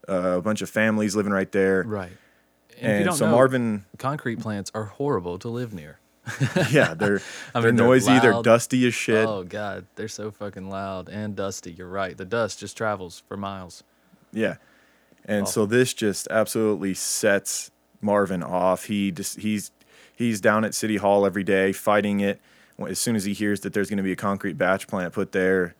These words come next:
Speaker 1: even the fact that that land was sold when it shouldn't have, was zoned to have something like this and sold, um,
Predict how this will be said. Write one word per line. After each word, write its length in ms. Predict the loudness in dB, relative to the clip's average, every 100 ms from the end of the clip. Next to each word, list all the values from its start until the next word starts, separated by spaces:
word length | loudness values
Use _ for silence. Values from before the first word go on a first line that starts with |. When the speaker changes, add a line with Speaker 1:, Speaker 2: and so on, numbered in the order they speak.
| _ _
Speaker 1:
even 220 | -2 0 -2
the 80 |
fact 360 | 2 2 2 0
that 160 | -2 2
that 160 | 0 2
land 260 | 0 0
was 100 | -2
sold 440 | 0 2 4 2 -2 _ _ _
when 140 | -4 -4
it 100 | -2
shouldn't 360 | -2 -2 -2 -4
have, 140 | -4
was 160 | -2 0
zoned 500 | 2 2 2 0 -4
to 280 | -2 0 2
have 240 | 4 2
something 240 | 2 -2 -2
like 220 | -2 0
this 280 | 0 0 -2
and 120 | -4
sold, 380 | 0 2 2 0 _ _ _ _ _ _ -4
um, 400 | -2 -2 -6